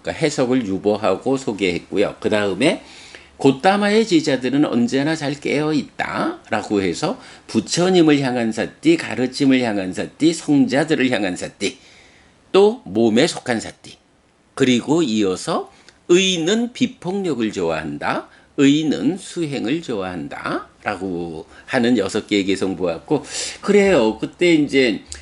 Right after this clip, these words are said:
자연이 좋다 법부님께서 이제 나중에 전화 주셔가지고 "의, 그,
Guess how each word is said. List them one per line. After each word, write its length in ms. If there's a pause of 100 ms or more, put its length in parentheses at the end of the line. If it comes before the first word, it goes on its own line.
(140)
자연이 480
좋다 300
법부님께서 960
이제 140
나중에 680
전화 300
주셔가지고 880 (380)
"의, 300
그, 180